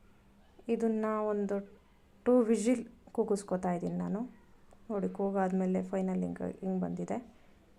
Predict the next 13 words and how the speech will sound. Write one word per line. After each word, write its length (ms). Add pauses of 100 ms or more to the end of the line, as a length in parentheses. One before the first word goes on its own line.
(2000)
ನೋಡಿ, 320
ಎರಡು, 160 (360)
ಒಂದು 280
ಮೂರು 240
ಲೋಟ 200 (180)
ನೀರು 180
ಹಾಕೋದ್ರಿಂದ 560
ಹಿಂಗೆ 260
ಹದವಾಗಿ 400
ಬಂದಿದೆ. 300 (760)
ಇದಕ್ಕೆ 320
ಸ್ವಲ್ಪ 260 (840)
ಖಾರ 180